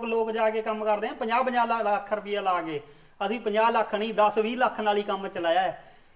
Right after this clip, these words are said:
ਤੇ ਬਹੁਤ ਵਧੀਆ ਕਮਾਈ ਹੋ ਰਹੀ ਹੈ। ਆਪਦੀ ਬਿਲਕੁਲ ਜਾਇਜ਼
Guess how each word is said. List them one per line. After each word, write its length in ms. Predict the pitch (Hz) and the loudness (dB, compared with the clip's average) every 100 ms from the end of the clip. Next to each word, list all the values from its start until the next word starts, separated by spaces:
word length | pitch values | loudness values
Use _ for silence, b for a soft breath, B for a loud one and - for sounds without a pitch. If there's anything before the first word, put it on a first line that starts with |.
| - | -10
ਤੇ 80 | 190 | -8
ਬਹੁਤ 280 | 170 190 214 | 0 0 2
ਵਧੀਆ 280 | 202 196 220 | 0 -2 -2
ਕਮਾਈ 340 | 214 190 196 | 0 0 0
ਹੋ 180 | 180 170 | -2 -4
ਰਹੀ 180 | 208 220 | -2 0
ਹੈ। 100 | 214 214 B B 175 | 0 -2 B B -2
ਆਪਦੀ 260 | 185 208 | 0 -2
ਬਿਲਕੁਲ 600 | 180 151 143 208 240 240 | -6 -10 -2 0 0 0
ਜਾਇਜ਼ 420 | 202 175 190 208 | -2 0 2 4